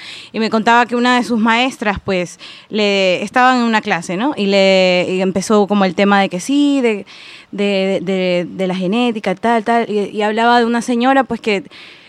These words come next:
decía, una, una mujer que está embarazada de un niño que viene con una enfermedad o con, o con alguna alteración, eh,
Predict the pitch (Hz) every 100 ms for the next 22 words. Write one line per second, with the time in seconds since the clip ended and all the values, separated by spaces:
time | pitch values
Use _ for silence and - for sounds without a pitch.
0 | - 202 214 185 208 226 226 240 233 202
1 | 165 - 151 190 208 233 233 233 220 202
2 | 196 202 208 208 165 156 151 185 196 196
3 | 196 190 202 180 180 190 180 175 170 170
4 | 160 - - - 180 185 180 190 196 202
5 | 208 196 190 220 214 202 _ _ - -
6 | 180 180 170 160 156 147